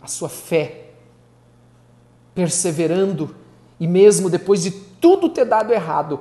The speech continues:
ela ainda assim perseverar e ir lá e dizer, "Se eu tocar nos seus vestidos, eu vou ser curada." E ela foi lá e tocou, e Jesus sentiu isso sair e disse, "Quem me tocou?" Aí os discípulos, né?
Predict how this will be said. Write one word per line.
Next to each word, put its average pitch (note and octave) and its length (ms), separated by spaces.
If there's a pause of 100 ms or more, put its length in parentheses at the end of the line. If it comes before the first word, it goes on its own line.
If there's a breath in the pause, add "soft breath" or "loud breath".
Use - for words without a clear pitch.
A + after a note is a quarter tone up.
(160 loud breath)
ela F#3+ 220
ainda G3 220
assim G3 260
perseverar F#3+ 680
e F#3+ 40
ir - 20
lá F3+ 100
e F#3 40
dizer, F#3 140
"Se - 120
eu F#3+ 60
tocar A3 560
nos D4+ 120
seus B3 200
vestidos, G3 380
eu D#3+ 60
vou D#3 100
ser D#3+ 140
curada." D#3 400 (1400)
E F3 80
ela E3 120
foi E3 200
lá E3 120
e D#3+ 60
tocou, F3 300
e D#3+ 40
Jesus E3+ 280
sentiu F#3+ 460
isso C4 160
sair A#3 200
e - 20
disse, F#3+ 180
"Quem F4 160
me E4 60
tocou?" - 580 (760)
Aí F3 120
os E3 100
discípulos, E3 500
né? A#3 160